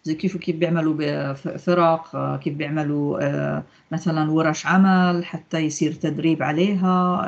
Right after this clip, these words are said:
آه، كيف بيناقشوها، بيعملوا brainstorming. حتى شوفوا كيف هون محدثينها، آه، موضوع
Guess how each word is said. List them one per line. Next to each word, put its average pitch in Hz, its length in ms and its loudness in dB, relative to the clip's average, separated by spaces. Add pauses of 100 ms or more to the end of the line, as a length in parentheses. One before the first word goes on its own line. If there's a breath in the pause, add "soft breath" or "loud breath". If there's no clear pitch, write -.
(120)
آه، - 20 -6
كيف 170 260 -2
بيناقشوها، 185 640 0
بيعملوا 160 420 -2
brainstorming. 214 840 -2 (500 soft breath)
حتى 262 600 0
شوفوا 220 280 -4
كيف 220 220 -2
هون 202 160 4
محدثينها، 185 760 2 (440)
آه، 165 340 0
موضوع 185 440 4